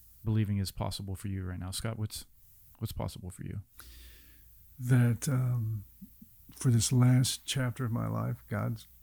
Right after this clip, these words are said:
Speaker 2: gonna bring me somebody special, and, uh, it's gonna be the best I've ever known, and it's gonna, I need to believe that. I need to believe that it's possible and expect that, that God is at work on that great desire of my heart.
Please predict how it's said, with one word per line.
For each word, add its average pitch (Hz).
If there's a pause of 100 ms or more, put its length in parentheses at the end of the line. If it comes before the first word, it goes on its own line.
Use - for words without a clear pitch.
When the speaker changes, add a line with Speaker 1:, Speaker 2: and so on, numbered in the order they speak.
Speaker 2:
gonna 117
bring 120
me 123
somebody 127
special, 113 (320)
and, 101
uh, 104 (760)
it's -
gonna 123
be 120
the 110 (260)
best 127
I've 120
ever 117
known, 123
and 113 (280)
it's 110
gonna, 113 (840)
I 139
need 156
to 151
believe 143
that. 110 (440)
I 120
need 123
to 127
believe 127
that 104 (220)
it's 120
possible 113
and 120
expect 196
that, 131
that 117 (460)
God 127
is 110
at 123
work 120
on 107
that 104 (240)
great 123
desire 110
of 113
my 113
heart. 98